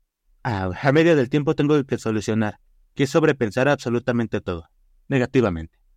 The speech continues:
Nunca hemos tenido peleas como normalmente suelen haber en relaciones de parejas, adolescentes, y pues yo siempre le he tratado con cariño y respeto y siempre trato de entenderla,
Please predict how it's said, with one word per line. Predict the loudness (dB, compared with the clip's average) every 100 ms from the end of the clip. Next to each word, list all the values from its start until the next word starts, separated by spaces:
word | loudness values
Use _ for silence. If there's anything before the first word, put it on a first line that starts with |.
| _ _ _ _
Nunca | 0 0 2
hemos | 2 2
tenido | 0 2 2
peleas | 2 2 0 0
como | 0 0
normalmente | 0 0 2 0 0 -2
suelen | 0 0 2
haber | 2 2
en | 0
relaciones | 0 -4 -4 -2 -2
de | -4
parejas, | -6 -2 -2 0 0 0 -4 -20 -4
adolescentes, | -2 -2 -4 -4 -2 -2 -4 -8 _ _ _ _ _ _ _
y | 2 4 2
pues | 0 0 2
yo | 2
siempre | 2 -2 0 0
le | 0
he |
tratado | 0 0 0 0
con | -2
cariño | 0 0 2 0
y | 0
respeto | -2 -4 -4 -6 -4 -4
y | -2
siempre | -2 0 0
trato | 0 2 2
de | 0
entenderla, | -2 -4 -4 -6 -8